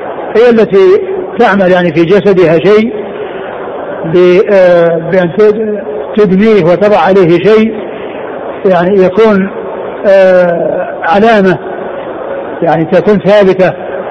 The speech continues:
و-، آه،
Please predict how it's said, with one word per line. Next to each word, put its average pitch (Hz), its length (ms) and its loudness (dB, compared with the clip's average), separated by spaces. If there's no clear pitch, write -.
و-، 220 100 2
آه، 208 640 2